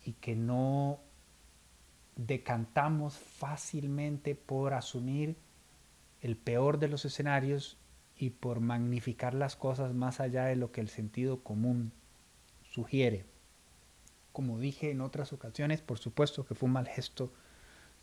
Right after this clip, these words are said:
de, eh, los diputados y la, y las diputadas adecuarlo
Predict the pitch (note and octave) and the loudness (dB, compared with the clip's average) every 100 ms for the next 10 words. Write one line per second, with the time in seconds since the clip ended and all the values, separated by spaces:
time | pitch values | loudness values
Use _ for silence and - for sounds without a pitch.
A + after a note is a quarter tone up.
0 | - B2 A2+ A2 G#2+ G#2+ G#2 - - - | -8 -2 2 2 2 0 -2 -10 -20 -20
1 | - - - - - C#3 A2 A2 G#2 G#2 | -20 -20 -20 -20 -8 0 2 4 2 0
2 | G#2 G#2 G2+ G2+ - - - - - - | -2 -2 -4 -6 -12 -20 -20 -20 -20 -20
3 | - - - A#2 A2+ A2+ A#2+ C3 A#2+ A#2 | -20 -8 0 4 4 2 4 4 4 0
4 | G#2+ A2 - - C3 B2 A2+ G#2+ A#2 A#2 | -2 -2 -8 -6 -2 0 0 -2 -2 0
5 | B2 B2 - - - - - - - - | 0 -2 -8 -16 -20 -20 -20 -20 -20 -20
6 | - - - - - - - C3 A2+ G#2+ | -20 -20 -20 -20 -20 -20 -4 0 0 2
7 | C#3 C#3+ C3 A#2+ A#2+ | 6 6 8 4 2